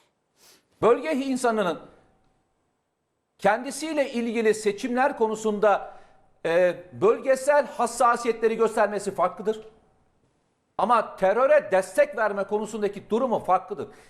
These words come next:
İkisini birbirinden ayırarak konuşmakta yarar var. İkinci itirazım şunun üzerine. H D P'ye oy verenlerin tamamı Kürt vatandaşı mı? Öyle bir iddiada bulunabilir misiniz? Veya şöyle bir şey söyleyebilir misiniz?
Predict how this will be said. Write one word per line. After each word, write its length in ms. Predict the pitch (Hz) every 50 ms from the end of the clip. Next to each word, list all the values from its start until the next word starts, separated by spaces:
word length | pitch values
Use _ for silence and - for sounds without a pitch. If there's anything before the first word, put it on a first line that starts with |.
| _ _
İkisini 420 | - 202 294 311 - - 269 262 190
birbirinden 440 | 220 233 240 262 240 240 226 226 233
ayırarak 420 | 180 196 220 226 247 254 240 240
konuşmakta 480 | - 202 202 - - 208 185 185 208 208
yarar 220 | 202 196 190 175
var. 200 | 147 117 101 - - - - - _ _ _ _ - - -
İkinci 380 | 214 - - 277 294 311 320
itirazım 460 | 302 302 277 262 254 247 240 254 262 -
şunun 200 | - 233 226 226
üzerine. 380 | 170 143 165 143 127 113 92 - - - _ _ _ _ _ _ _ _ _ _ _ _ _ _ _ _ _
H 260 | - 156 190 226 240
D 120 | - 294 - 294
P'ye 260 | 311 302 302 277 247
oy 340 | - - - 220 262 277 247
verenlerin 460 | 269 262 262 240 226 214 208 185 147
tamamı 480 | 127 165 185 214 233 240 240 220 190 -
Kürt 200 | - 240 - -
vatandaşı 480 | 370 302 294 233 196 156 143 - 156
mı? 100 | - 254 - - _ _ _ _ _ _ _ _ _ _ _ _ _ _ _ _ _ _ _ _ _ _ _ _ _ _ _ _ _ _ _ _ _ _ _ _ - 185
Öyle 200 | 233 247 247 254
bir 80 | 240
iddiada 320 | - - 226 220 226 220 202
bulunabilir 340 | 214 214 214 202 226 294
misiniz? 340 | 285 277 214 - 185 180 220 - - _ _ _ _ _ _ _ _ _ _ _ _ _ _ _ _ _ _ _ _ _ _ _ _ 120
Veya 340 | 180 233 269 294 294 302
şöyle 280 | 294 - 277 285 311 302
bir 40 | 277
şey 180 | - 285 262
söyleyebilir 460 | - - 226 214 220 214 208 202 202 190
misiniz? 380 | 175 - - 226 262 254 -